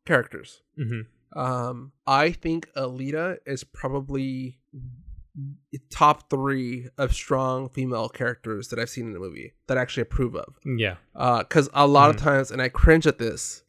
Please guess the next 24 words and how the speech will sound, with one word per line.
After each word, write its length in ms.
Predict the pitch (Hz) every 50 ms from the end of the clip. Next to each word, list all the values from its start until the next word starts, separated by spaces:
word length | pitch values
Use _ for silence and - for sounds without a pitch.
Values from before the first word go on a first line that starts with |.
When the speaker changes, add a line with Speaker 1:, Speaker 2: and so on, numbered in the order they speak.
| _ _
Speaker 1:
'cause, 340 | - 151 143 131 127 113 -
I 80 | 135 123
mean, 400 | 127 127 127 123 123 120 - - -
uh, 220 | 110 120 110 - - - _ - - - _ _ _
you 120 | 151 143
know, 220 | 127 117 117 117 - - - _ _ _ _ _ - - - - -
what 380 | 131 127 127 127 127 127 - -
was 200 | - 123 123 117
it, 60 | 123 92
like, 140 | 120 -
Hunger 300 | - 160 151 156 147 143
Games, 920 | 131 147 143 139 135 131 127 127 127 123 123 113 107 127 127 - - - - _ _ _ _ _ _ _ _ -
um, 640 | - 123 117 120 117 123 123 - - - - 127 131 -
Divergent, 960 | - 131 127 127 120 123 135 139 135 135 131 - - 135 123 120 107 98 - - _
like, 160 | 131 123 123
those 180 | - 139 139 143
are 40 | 147
like, 140 | 127 135 101
oh, 240 | - 233 247 214 -
fe-, 260 | - - - 180 -
strong 300 | - - - 180 185 170
female 260 | - 180 185 180 160
roles, 380 | 147 160 170 170 156 143 123 -
but 280 | - 139 131 - -